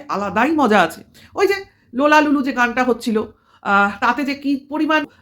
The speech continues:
ঢুকুঢুকুর, আহ, একটা আমেজ আছে, সেটা আমরা প্রত্যেকেই জানি। গানটা হচ্ছে সেই টাইপের গান। তো সেখানে যে এইসব জিনিস ভালোই চলবে, আহ, সে তো বোঝাই যাচ্ছে। যে কজন লোকজন গেছে, তারা কি না খেয়ে বসে থাকবে? এটা আজকাল এটাই ভাই ট্রেন্ড। দেখি তো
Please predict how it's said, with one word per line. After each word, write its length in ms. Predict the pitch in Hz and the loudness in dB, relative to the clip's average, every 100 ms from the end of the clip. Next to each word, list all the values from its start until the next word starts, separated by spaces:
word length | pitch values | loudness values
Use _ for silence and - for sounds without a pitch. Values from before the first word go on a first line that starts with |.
| 180 | -4
ঢুকুঢুকুর, 560 | 254 349 330 330 - | 0 2 4 2 0
আহ, 300 | - 202 - | 0 -2 -2
একটা 380 | 208 262 254 247 | -6 0 2 4
আমেজ 400 | 240 190 220 247 - | 2 0 -2 -2 -2
আছে, 320 | 220 247 196 | -2 -2 -4
সেটা 180 | 214 233 | -4 -6
আমরা 160 | 226 | -6
প্রত্যেকেই 460 | 226 196 226 226 214 | -8 -10 -8 -4 0
জানি। 240 | 208 208 220 _ _ - | 2 0 -6 _ _ -6
গানটা 340 | 185 196 233 226 - | -2 0 -2 -2 -10
হচ্ছে 200 | 180 185 | -12 -10
সেই 300 | 240 214 240 | -4 0 2
টাইপের 300 | 220 226 254 | 2 2 0
গান। 220 | 220 220 - _ _ | 0 -4 -6 _ _
তো 80 | - | -14
সেখানে 540 | - 240 240 359 269 240 - 180 | -4 -4 0 2 2 -2 -8 -8
যে 120 | 226 | -6
এইসব 560 | 226 220 254 339 311 | -2 0 0 2 0
জিনিস 280 | 220 254 262 185 | 0 0 -2 -2
ভালোই 420 | 185 196 311 330 | 0 4 4 2
চলবে, 500 | 294 339 277 240 240 _ - | 2 2 2 0 -2 _ -6
আহ, 220 | 277 226 | -4 -4
সে 160 | 330 | -2
তো 80 | 415 | 0
বোঝাই 280 | 311 311 302 | 2 4 4
যাচ্ছে। 340 | 202 - 139 - _ _ | 2 -2 -12 -18 _ _
যে 140 | 175 208 | -4 0
কজন 260 | 254 262 349 | 0 2 4
লোকজন 380 | 240 226 311 277 | 4 2 -2 0
গেছে, 340 | 311 311 359 | -2 0 -2
তারা 180 | 240 240 | -2 -2
কি 120 | 277 | -2
না 200 | 247 214 | 0 0
খেয়ে 120 | 285 262 | -2 -4
বসে 180 | 240 | -2
থাকবে? 240 | 262 320 359 | -2 -2 -4
এটা 200 | - 381 | -6 -8
আজকাল 460 | - 220 226 349 381 - | -2 -2 -2 -2 -2 -2
এটাই 300 | 233 285 311 | -4 -2 -2
ভাই 140 | 339 | -4
ট্রেন্ড। 380 | 339 269 180 170 | -2 0 0 0
দেখি 260 | 208 240 | -4 -2
তো 300 | 330 370 156 | 0 0 -2